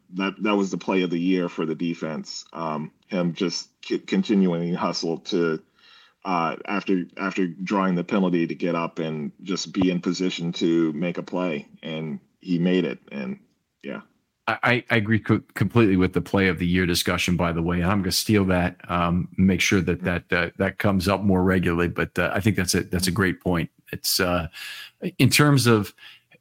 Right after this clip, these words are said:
Speaker 2: y-, y-, you know, there are signature plays. There's so many signature plays in Ravens history we could point to, but that in terms of a hustle play,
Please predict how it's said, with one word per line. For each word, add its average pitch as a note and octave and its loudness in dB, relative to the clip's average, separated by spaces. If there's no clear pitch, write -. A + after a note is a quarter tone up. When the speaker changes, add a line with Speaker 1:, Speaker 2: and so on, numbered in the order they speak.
Speaker 2:
y-, E2+ -4
y-, - -10
you B2 4
know, A2+ 6
there C#3 8
are C#3 6
signature D#3+ 4
plays. B2+ 4
There's G#2 0
so D3 4
many B2+ 4
signature A2 2
plays G#2 2
in G2 4
Ravens F#2+ 2
history G2+ 2
we F2 2
could E2+ -4
point G2+ 0
to, F2+ 2
but E2+ -4
that A#2 4
in G2+ 0
terms G2 2
of F2+ 2
a E2 0
hustle A2 0
play, G#2 0